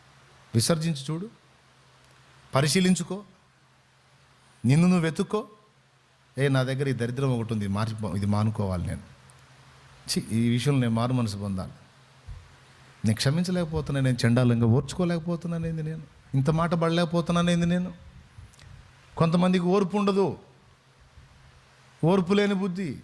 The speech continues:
ఇంత మాట అంటే పడరు, మళ్ళీ వీళ్ళు పెద్ద పెద్ద అంటారు, అందరూ పడాలా? ఇది దరిద్ర బుద్ధి. వీళ్ళేం పెద్ద పెద్ద తోలుతారు, అందరూ పడాలి.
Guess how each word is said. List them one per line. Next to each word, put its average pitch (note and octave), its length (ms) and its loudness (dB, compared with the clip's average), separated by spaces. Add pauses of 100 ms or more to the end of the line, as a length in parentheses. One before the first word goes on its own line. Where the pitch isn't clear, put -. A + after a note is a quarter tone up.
(140)
ఇంత E3 180 2
మాట G#3+ 300 2
అంటే A3 180 2
పడరు, G3 360 2
మళ్ళీ F#3+ 240 2
వీళ్ళు G3+ 140 4
పెద్ద G#3 220 2
పెద్ద A3+ 200 2
అంటారు, A3+ 240 2
అందరూ G#3+ 200 2
పడాలా? D#3 420 0 (1160)
ఇది D#3+ 140 4
దరిద్ర E3+ 300 4
బుద్ధి. D3+ 360 0 (1600)
వీళ్ళేం G#3+ 260 4
పెద్ద G#3 280 0
పెద్ద A#3+ 260 0
తోలుతారు, G#3+ 400 2
అందరూ B3+ 300 2
పడాలి. A3 720 2